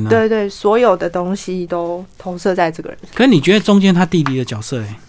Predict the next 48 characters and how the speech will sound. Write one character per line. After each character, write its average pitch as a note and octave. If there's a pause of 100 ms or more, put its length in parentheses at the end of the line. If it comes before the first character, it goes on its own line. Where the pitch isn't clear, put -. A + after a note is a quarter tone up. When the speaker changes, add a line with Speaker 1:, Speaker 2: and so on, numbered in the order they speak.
(140)
Speaker 2:
他 D#4
的 D4
个 C#4
性 A#3
是 A3+
完 F3
全 E3
不 G3
一 D#3+
样 E3
的 -
人， G1+ (720)
所 -
以 B3+
他 A#3
是 A#3
一 C#3+
个 D#3
Speaker 1:
活 -
泼 E3
好 D3+
动 C3+
型 G#2+
的。 G#2 (160)
Speaker 2:
对， B3+
他 C4+
是 C#4
一 C4+
个 G#3+
很 D#3+ (120)
有 E3
话 G#3
就 G3
能 D#3+
就 F3
讲 C3+
出 E3
来 D3+
的 -
人。 -
那 G#3
他， A3 (260)
他 A3+
对 G#3+
于， D#3+ (880)
他 B3+
对 B3+
于 G3